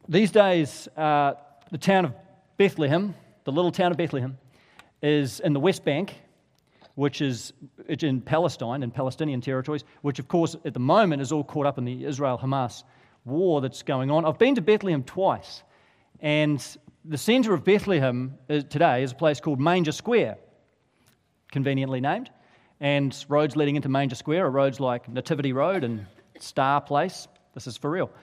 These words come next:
Uh, in Manger Square, every year they have a big Christmas tree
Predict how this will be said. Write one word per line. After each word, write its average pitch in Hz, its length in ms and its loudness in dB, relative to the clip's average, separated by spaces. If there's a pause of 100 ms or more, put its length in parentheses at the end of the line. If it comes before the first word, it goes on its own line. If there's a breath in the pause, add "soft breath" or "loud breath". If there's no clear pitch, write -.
(420 soft breath)
Uh, 147 280 4
in 156 140 2
Manger 196 280 4
Square, 180 640 2 (300)
every 240 260 2
year 240 400 8
they 165 200 4
have 160 100 2
a 139 40 -2
big 190 160 0
Christmas 196 380 -2
tree 202 480 0